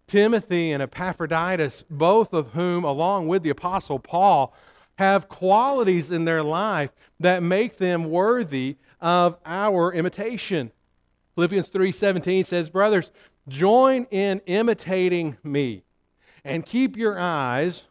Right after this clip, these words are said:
on those who walk according to the example you have in us." Who are us? Paul, Timothy, Epaphroditus. You see, Timothy and Epaphroditus,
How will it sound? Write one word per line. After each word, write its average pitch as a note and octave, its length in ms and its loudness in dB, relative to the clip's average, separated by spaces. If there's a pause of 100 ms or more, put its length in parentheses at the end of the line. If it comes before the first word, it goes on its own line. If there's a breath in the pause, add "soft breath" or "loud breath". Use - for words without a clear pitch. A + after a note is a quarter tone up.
on C#3+ 220 -4
those F#3 400 2
who E3 140 0
walk F#3+ 420 0
according G#3+ 560 0
to G3 100 -6
the F#3+ 140 -2
example F3 720 -4 (260 soft breath)
you A#2+ 140 -8
have F3 640 -8
in D#3 500 -4 (160)
us." A#2+ 680 -10 (840)
Who D3 120 0
are D3+ 140 2
us? A3 540 -4 (840)
Paul, D#3 540 0 (200)
Timothy, D3+ 640 -6 (220)
Epaphroditus. C#3 1080 -4 (800)
You - 140 -16
see, A#3 220 -2
Timothy A#3 400 0
and F#3 80 2
Epaphroditus, F3+ 920 0